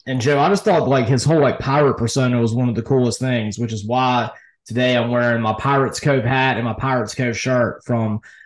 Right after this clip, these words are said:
my favorite, uh, water eatery, uh, down in Alberta, Alabama, that you can get to by boat.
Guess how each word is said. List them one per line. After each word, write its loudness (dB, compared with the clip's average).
my 2
favorite, 2
uh, 0
water 2
eatery, 2
uh, 0
down 2
in 2
Alberta, 2
Alabama, 0
that -2
you -2
can -4
get -2
to -2
by -2
boat. -2